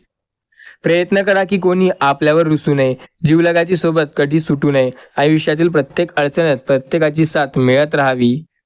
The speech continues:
कोणत्याही ज्ञानाचा बरा वाईट उपयोग नाही, तो करण्यावरून अवलंबून असतो. ज्ञान मुळात पवित्र आहे, ते ज्ञान नीती आणि धर्म यांच्या पायावर उभे असते,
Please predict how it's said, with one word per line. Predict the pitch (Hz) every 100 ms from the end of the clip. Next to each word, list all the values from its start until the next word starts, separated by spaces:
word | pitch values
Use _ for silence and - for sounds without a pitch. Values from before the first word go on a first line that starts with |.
| _ - _ -
कोणत्याही | 170 170 185 208
ज्ञानाचा | 180 180 185 190 160
बरा | 127 135 151
वाईट | 147 151 156
उपयोग | 147 135 139 156
नाही, | 143 131 127 - - 185
तो |
करण्यावरून | 180 180 175 180 180 190 -
अवलंबून | 143 147 151 170 170
असतो. | 156 - 135 127
ज्ञान | 127 147 156 123
मुळात | 120 135 151
पवित्र | - 131 135 151 165
आहे, | 139 120 117 - -
ते | 190
ज्ञान | 165 190 175 135
नीती | 143 147 165
आणि | 147 151 156
धर्म | 139 151 165
यांच्या | 160 147 143 160
पायावर | 151 123 127 143
उभे | 135 127
असते, | 156 147 - 135